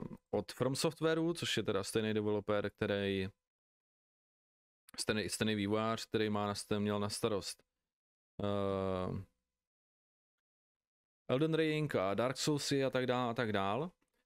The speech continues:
Eh, s tím, že to byla, bylo vy-, vy-, vyvíjený jako, eh, exkluzivita, teď nejsem si jistý, teď jestli to byl, eh, releaseový titul pro P S čtyřky,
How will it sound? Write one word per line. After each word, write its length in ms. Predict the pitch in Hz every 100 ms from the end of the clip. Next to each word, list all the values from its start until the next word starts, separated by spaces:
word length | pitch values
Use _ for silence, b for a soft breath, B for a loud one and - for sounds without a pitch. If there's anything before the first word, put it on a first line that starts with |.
| -
Eh, 260 | 113 113 117
s 60 |
tím, 200 | - 160
že 60 | 156
to 120 | 151
byla, 380 | 143 139 131 123 120 107
bylo 500 | 117 120 120 117 101
vy-, 180 | 110 120
vy-, 300 | 110 113 98
vyvíjený 480 | 117 123 127 127 123
jako, 560 | 117 107 101 95 - -
eh, 440 | 104 98 95 92 -
exkluzivita, 1000 | 123 - - 139 135 135 135 127 131 131 135
teď 140 | 131
nejsem 300 | 120 123 -
si 120 | 123 123
jistý, 240 | - 117
teď 160 | 113 110
jestli 180 | -
to 80 | 113
byl, 420 | 107 101 95 95 -
eh, 340 | 107 101 101
releaseový 540 | 110 123 123 120 117
titul 400 | 113 113 131 151
pro 440 | 151 110 101 92 92
P 120 | - -
S 100 | 98
čtyřky, 600 | - 92 - - 135